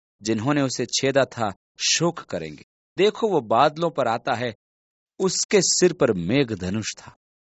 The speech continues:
मेघ धनुष परमेश्वर की वाचा थी।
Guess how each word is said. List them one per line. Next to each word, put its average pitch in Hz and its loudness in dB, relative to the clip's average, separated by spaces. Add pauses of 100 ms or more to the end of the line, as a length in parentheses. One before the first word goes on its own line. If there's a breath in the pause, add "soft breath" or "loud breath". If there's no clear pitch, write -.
(320)
मेघ 185 0
धनुष 139 -2
परमेश्वर 143 0
की 127 -2
वाचा 104 2
थी। - -14